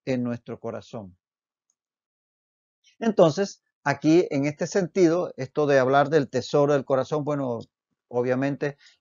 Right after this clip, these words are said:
es lo que valoramos, porque cuando habla de la palabra tesoro, habla de algo valioso. Lo que tú valoras, los principios que valoras, si valoras la lealtad,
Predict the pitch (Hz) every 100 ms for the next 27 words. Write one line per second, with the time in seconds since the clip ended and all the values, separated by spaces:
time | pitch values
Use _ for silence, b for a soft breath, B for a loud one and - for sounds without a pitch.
0 | - 123 127 143 131 131 123 123 123 123
1 | 123 120 156 135 151 - 120 120 - 117
2 | 117 123 135 135 131 127 135 139 143 131
3 | 143 143 131 127 131 131 131 127 139 127
4 | 147 135 - 165 b b b 139 135 139
5 | 123 - 185 180 180 165 151 160 143 123
6 | 135 123 180 175 180 160 139 147 160 -
7 | 135 123 139 151 143 127 123 113 110 139
8 | 135 131 135